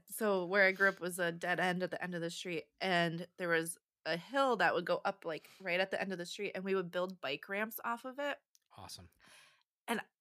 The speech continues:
Speaker 1: thinking back, I don't know how our parents let us
Speaker 2: It's crazy.
Speaker 1: go off of them.
Speaker 2: Crazy,
Speaker 1: Like,
Speaker 2: right?
Speaker 1: we were probably, like, ten, fifteen feet in the air, like, going off of these jumps. <laughs> Like, they weren't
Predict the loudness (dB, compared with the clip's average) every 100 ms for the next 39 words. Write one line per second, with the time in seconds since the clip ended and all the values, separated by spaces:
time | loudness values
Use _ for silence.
0 | _ -8 -2 0 2 2 6 6 4 -2
1 | 0 -2 -2 -10 -10 -2 0 2 0 -2
2 | -6 -4 -4 -6 -12 -20 -16 -6 -4 -4
3 | _ _ _ _ 2 2 -2 -12 _ -16
4 | -8 -6 -6 2 2 6 8 8 6 -2
5 | 2 2 2 0 -8 _ -14 2 4 4
6 | 0 -12 -14 -14 _ _ _ _ -14 -4
7 | -2 0 0 0 0 0 0 -4 -2 0
8 | 0 0 0 -4 _ _ _ _ _ _
9 | -8 -8 -6 -8 -8 -8 -8 -8 -6 -6
10 | -6 -6 -4 0 2 4 4 2 0 -2
11 | -2 0 0 0 -4 -4 -8 -8 -8 0
12 | 2 2 -2 -4 2 2 6 6 10 10
13 | 10